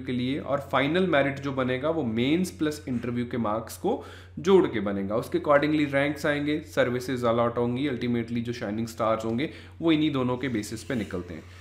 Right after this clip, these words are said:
So हमारी प्रिपरेशन का फोकस भी जो, जो है वो प्रीलिम्स और मेंस पे इक्वल होना चाहिए, ता-, क्योंकि हमारा अल्टीमेट सिलेक्शन तो मेंस और इंटरव्यू ही करवा रहे हैं। सिर्फ प्रीलिम्स पे अगर फोकस करेंगे तो आपकी तैयारी बेकार हो जाएगी।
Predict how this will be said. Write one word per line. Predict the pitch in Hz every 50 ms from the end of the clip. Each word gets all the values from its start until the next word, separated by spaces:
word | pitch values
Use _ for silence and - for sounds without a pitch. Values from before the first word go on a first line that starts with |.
| - - -
So | 190
हमारी | 165 160 139 139 147 175
प्रिपरेशन | 175 151 135 120 - 143 135 135 - 170
का | 175 - 165
फोकस | - - 127 123 - 170 170 - 139
भी | 127 123
जो, | 110 113 107
जो | 95 98 92
है | 92 - - - - - - - - -
वो | 143 147 170 190
प्रीलिम्स | 190 - - 151 147 160 202 240 247 -
और | - 170 151
मेंस | 139 131 127 131 139 143 -
पे | - 143 147 - - - -
इक्वल | 160 - - 180 175
होना | 165 151 139 131 131 131
चाहिए, | 123 131 127 123 139 180
ता-, | 202 - 156 151 156 151 -
क्योंकि | - 175 208 190 190 214 208
हमारा | 196 170 151 147 151 180
अल्टीमेट | 165 147 - - 196 202 208 202
सिलेक्शन | - - 165 160 160 - 190 190
तो | - 202
मेंस | 170 135 131 139 156 151
और | 156 160 156
इंटरव्यू | 143 135 127 139 139 143 147 151
ही | 165 156
करवा | 135 123 110 101 101 98
रहे | 95 101 98
हैं। | 104 104 -
सिर्फ | - - 175 185 - - -
प्रीलिम्स | - 175 147 139 160 180 - -
पे | 175 175
अगर | 170 175 175
फोकस | 175 175 165 165 - 175 165
करेंगे | - 175 165 165 165 170 175 180 - - - - - - - -
तो | 185
आपकी | 175 160 - - 170
तैयारी | 165 165 160 156 156 156 165
बेकार | 151 135 127 131 123 113 104
हो | 95 87
जाएगी। | 87 87 85 85 85 90